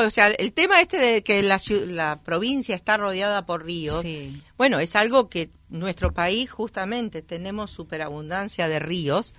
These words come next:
Speaker 1: gracias a Dios.
Speaker 2: Sí.
Speaker 1: Por eso está este programa, además, si no, no sé, no estaríamos acá si no tuviéramos superabundancia de ríos. Y, o sea, es importante. Ahora, la provincia de Formosa es una provincia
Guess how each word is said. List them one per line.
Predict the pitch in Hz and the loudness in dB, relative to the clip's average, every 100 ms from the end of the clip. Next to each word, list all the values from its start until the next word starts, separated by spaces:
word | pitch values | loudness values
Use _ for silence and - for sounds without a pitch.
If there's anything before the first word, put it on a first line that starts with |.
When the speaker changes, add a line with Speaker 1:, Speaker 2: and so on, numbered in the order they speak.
| - - - - _ - - | -20 -20 -20 -20 _ -20 -12
Speaker 1:
gracias | 147 139 139 143 | -12 -12 -12 -10
a | |
Dios. | 143 202 160 - _ _ - | -6 -6 -6 -14 _ _ -20
Speaker 2:
Sí. | 160 160 156 - - - - | -20 -18 -18 -18 -18 -18 -8
Speaker 1:
Por | 165 180 | -4 -4
eso | 208 185 | -4 -8
está | - 175 | -4 -4
este | - | -4
programa, | 156 240 370 415 175 | -6 -2 0 0 -2
además, | 170 156 | -6 -8
si | - 170 | -10 -10
no, | 226 | 4
no | 254 202 | 4 4
sé, | - 190 190 | -2 -4 -4
no | |
estaríamos | 208 - 277 403 214 202 - - - - | -2 4 6 6 2 -2 -6 -8 -8 2
acá | 214 214 302 | 2 4 2
si | 330 202 | 2 -2
no | 208 | -4
tuviéramos | 220 208 214 202 196 | -2 0 2 0 -2
superabundancia | 196 202 185 185 190 214 202 190 | -4 2 2 2 2 2 2 0
de | 190 | 0
ríos. | 220 247 175 170 - - - - - - | 0 0 0 -2 -10 -20 -20 -20 -20 -4
Y, | 185 180 175 170 160 156 156 - - _ _ - | 0 2 0 0 -2 -6 -10 -14 -20 _ _ -12
o | 170 | -10
sea, | 190 - | -8 -6
es | 208 247 | -4 -4
importante. | 240 240 269 240 175 170 - _ - _ - - | -2 2 4 4 2 -6 -6 _ -20 _ -16 2
Ahora, | 202 190 - | 4 6 4
la | - 214 | 4 2
provincia | 220 262 392 392 415 | 4 0 0 0 2
de | 233 | 2
Formosa | 214 185 160 156 180 | 0 -2 -2 -4 -4
es | 180 | -4
una | 294 226 | 0 0
provincia | 175 180 190 214 - 196 196 | 0 -4 -4 -4 0 2 2